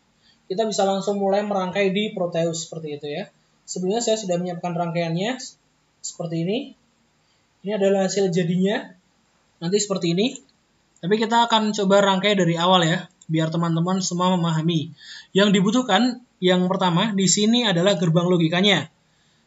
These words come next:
Karena tadi rumusnya sudah saya catat juga di Excel. Bentar. Ini ya, rumusnya sudah saya catat dulu di awal.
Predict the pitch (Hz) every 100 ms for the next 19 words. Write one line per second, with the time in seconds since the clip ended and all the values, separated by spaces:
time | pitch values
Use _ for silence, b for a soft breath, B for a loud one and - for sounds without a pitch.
0 | _ - 160 175 175 175 196 208 202 190
1 | 185 - 196 190 185 185 180 180 170 160
2 | 170 165 165 170 156 151 151 160 156 -
3 | 202 254 - _ _ _ _ _ _ _
4 | - 165 196 - _ _ _ _ _ _
5 | _ _ _ - - _ _ _ _ _
6 | _ _ _ _ _ _ _ _ _ _
7 | 180 185 202 190 185 185 175 202 208 202
8 | 190 165 165 165 165 165 165 165 165 -
9 | - 160 160 160 151 156 220 185 151 151
10 | 196 226